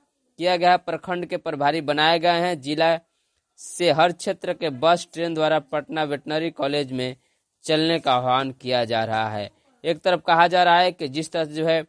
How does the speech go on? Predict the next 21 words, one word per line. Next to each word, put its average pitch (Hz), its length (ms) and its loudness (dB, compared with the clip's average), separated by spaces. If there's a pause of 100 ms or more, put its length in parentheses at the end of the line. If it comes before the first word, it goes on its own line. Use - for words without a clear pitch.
(640)
जननायक 170 580 2
स्वर्गीय 165 360 -4 (240)
कर्पूरी 165 320 -6
ठाकुर 160 380 -2
जी 156 120 -8
का 156 120 2
जयंती 160 480 4
है, 190 220 2 (120)
उस 127 180 -8
जयंती 151 400 0
को 170 120 -6
लेकर 160 320 -2
के 175 200 -4
हर्षोल्लास 160 720 2
के 160 120 -8
साथ 147 320 2 (480)
वहां 139 260 2
पहुंचकर 160 580 -2
मनाना 127 460 0
है, 117 140 2
क्योंकि 165 480 -4